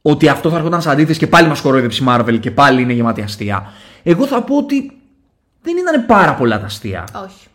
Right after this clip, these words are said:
Speaker 1: Ε, τόσα όσα
Speaker 2: Συμφωνώ.
Speaker 1: ακούστηκε ότι είναι. Θα πω ότι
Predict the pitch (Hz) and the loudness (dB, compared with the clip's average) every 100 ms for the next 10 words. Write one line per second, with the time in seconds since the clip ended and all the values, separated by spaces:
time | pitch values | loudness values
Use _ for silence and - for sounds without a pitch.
0 | _ 135 127 120 113 104 180 165 151 143 | _ -2 0 0 0 4 4 6 4 2
1 | 113 135 123 120 - - 131 - 156 - | 2 2 2 2 -2 -14 -8 -2 -2 -4
2 | 120 113 104 104 104 101 95 147 - _ | -6 -4 -4 -4 -4 -4 -4 -8 -10 _
3 | _ _ _ _ - 165 190 277 285 233 | _ _ _ _ 0 0 2 -2 2 0
4 | - | 0